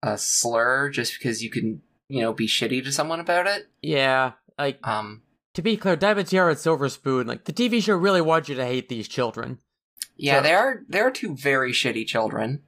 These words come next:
Speaker 2: I, I remember seeing this episode for the first time back in the day. It's like, "Oh, I hate these horse children." But then I would,
Speaker 1: Yeah.
Speaker 2: I would wind up, uh, playing Silver Spoon a lot on the internet, and so, I mean, she's definitely the better of the two. She, we, we'll see. She gets a bit of a face turn later, but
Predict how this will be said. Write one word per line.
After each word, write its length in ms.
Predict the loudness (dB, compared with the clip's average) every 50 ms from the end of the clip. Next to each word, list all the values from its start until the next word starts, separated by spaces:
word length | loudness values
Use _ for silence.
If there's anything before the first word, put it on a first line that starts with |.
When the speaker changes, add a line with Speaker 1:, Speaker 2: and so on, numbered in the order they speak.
| _ _ -2
Speaker 2:
I, 160 | 0 2 2
I 160 | 2 2 2
remember 360 | 4 4 2 2 2 2 0
seeing 240 | -2 0 0 0 2
this 140 | 2 0 0
episode 400 | -2 -2 -2 0 0 0 0 0
for 80 | -2 -2
the 80 | -2
first 320 | -4 -2 -2 -2 -2 -2 0
time 300 | 2 2 2 2 0 0
back 200 | 0 0 0 -2
in 60 | -4
the 60 | -4
day. 80 | -4 -4
It's 80 | -2
like, 120 | -2 -2 -2
"Oh, 600 | 0 2 2 4 4 4 4 2 2 2 0 0 -4 -8 -4
I 100 | -4 -2
hate 300 | 0 0 0 0 0 0
these 220 | 0 0 0 0 0
horse 280 | 2 2 2 2 0 -2
children." 560 | 0 2 2 2 2 2 0 2 0 0 -2 _ _ _ _ _
But 140 | -6 -4 0
then 140 | 2 2 4
I 100 | 4 4
would, 60 | 4 2
Speaker 1:
Yeah. 180 | 0 -2 -8 -14 -16 -18 -18 -20 -10 -4
Speaker 2:
I 80 | 0 2
would 140 | 2 2
wind 260 | 4 4 2 4 4 2
up, 200 | 2 0 0 -4 -4 -2
uh, 220 | 0 0 0 -2
playing 500 | -4 -4 -2 0 0 2 0 -2 -4 -6
Silver 320 | -6 -2 -2 0 0 0 -2
Spoon 300 | -4 -2 -2 -2 0 0
a 40 | 0
lot 180 | 0 0 0
on 80 | -2 -2
the 80 | -4
internet, 400 | -6 -6 -6 -6 -6 -6 -6 -6
and 220 | -8 -10 -10 -10 -14 _ _ -2
so, 380 | 0 2 2 0 0 -4 -8 _ _
I 60 | -6
mean, 80 | -4 -2
she's 160 | -2 -2 0
definitely 320 | 2 2 2 4 4 2 4
the 100 | 2 2
better 240 | 0 0 0 0
of 80 | -4 -6
the 40 | -8
two. 220 | -10 -8 -8 -8 -8
She, 100 | -8 -6
we, 160 | -4 -2 -2
we'll 220 | 0 2 2 2 2
see. 140 | 0 -2
She 160 | -4 -2 0 0
gets 160 | 0 -2 -2
a 40 | -4
bit 120 | -4 -4
of 60 | -4 -6
a 40 |
face 280 | -4 -4 -4 -4 -4 -4
turn 200 | -6 -6 -6 -6
later, 300 | -8 -10 -12 -14 -12 -8
but 220 | -4 -4 -4 -4